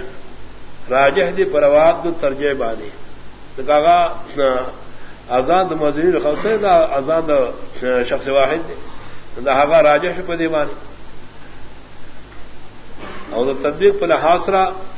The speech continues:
صاحب ہدایت ذکر کئی کہ دا لید تعلیم ہو۔ دا کم ترجیح چی بازان دا محضر کرا دا، دا پار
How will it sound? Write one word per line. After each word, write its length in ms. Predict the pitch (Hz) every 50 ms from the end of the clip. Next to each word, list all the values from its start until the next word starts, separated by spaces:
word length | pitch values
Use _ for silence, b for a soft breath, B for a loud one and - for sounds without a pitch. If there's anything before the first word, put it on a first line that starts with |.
| - -
صاحب 300 | 151 147 147 151 151 147 147
ہدایت 260 | 147 147 147 165 185
ذکر 260 | 180 190 180 170 160 156
کئی 260 | - 180 190 190 185 185 - - - - -
کہ 80 | 135
دا 180 | 131 151 160 160
لید 200 | 180 196 190 -
تعلیم 400 | 160 147 143 143 135 135 120 113
ہو۔ 80 | 104 101 95 - - - - - - - - - - - - - - - - - - - - - - - - - - - - - - - - - - - - - - - - 110
دا 140 | 123 127 127
کم 200 | - - 156 156 - - - - - - -
ترجیح 340 | 135 135 135 127 151 170 190 -
چی 60 | - 170
بازان 420 | 135 147 147 143 147 160 165 175 165
دا 60 | 160
محضر 300 | 147 139 131 135 151 175 160
کرا 160 | 151 156 165 175 185
دا، 120 | 180 180
دا 80 | 180 175 180 -
پار 160 | 170 170